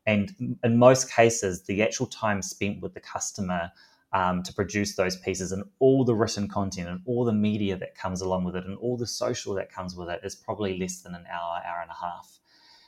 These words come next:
which is a huge game changer when you think about the amount of time that you invest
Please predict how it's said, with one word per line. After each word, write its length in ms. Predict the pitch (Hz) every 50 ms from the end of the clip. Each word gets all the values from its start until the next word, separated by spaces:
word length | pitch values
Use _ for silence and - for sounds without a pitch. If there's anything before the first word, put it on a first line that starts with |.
| _ -
which 180 | - 120 -
is 100 | 131 120
a 60 | 127
huge 460 | 131 - - - 180 175 139 120 - -
game 240 | 120 110 120 117
changer 480 | 110 - 104 98 95 92 92 95 87 87
when 160 | 87 92 92
you 80 | 95 95
think 240 | - - 104 95 98
about 320 | 95 - 98 92 92 92
the 80 | 95 92
amount 220 | 92 95 95 92
of 120 | 92 92
time 320 | - - 92 90 90 90 87
that 160 | 90 90 90
you 120 | 90 90
invest 600 | 90 87 87 87 92 90 90 - - - - -